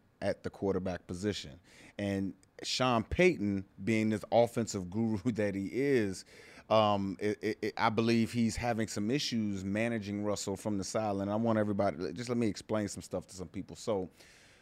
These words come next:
to me, the best version of Russell is when he has a dominant run game, dominant run game. That way, play action passing can come up, okay, so he can throw the ball over the defense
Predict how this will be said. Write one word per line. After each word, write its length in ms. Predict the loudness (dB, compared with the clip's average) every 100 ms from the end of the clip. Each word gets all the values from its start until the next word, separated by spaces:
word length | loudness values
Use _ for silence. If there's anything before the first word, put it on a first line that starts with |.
| _ _ _ _ _ _
to 100 | 0
me, 180 | 4 6
the 120 | 6
best 260 | 10 10 10
version 320 | 8 8 8
of 160 | 2 6
Russell 340 | 6 6 0
is 140 | 0 0
when 120 | 0
he 80 | 0
has 160 | 0
a 40 | 2
dominant 440 | 4 6 4 4
run 180 | 2 4
game, 260 | 2 0 -6 -18 -2
dominant 420 | 6 8 8 4 -2
run 200 | -4 -6
game. 200 | -8 -14 _ _ _ _ _ 6
That 220 | 6 8
way, 260 | 6 6
play 300 | 2 2 4
action 300 | 6 4 -2
passing 480 | 0 2 2 2 -2
can 160 | -2 -2
come 240 | -2 -2
up, 140 | -4 -10 _ _ _ _ _ -10
okay, 260 | -2 0 0
so 160 | 0
he 80 | -2
can 140 | -2
throw 220 | 0 0 0
the 80 |
ball 280 | 0 -2 0 8
over 360 | 8 8 4
the 120 | 2 2
defense 840 | 2 0 0 -4 -4 -8 -10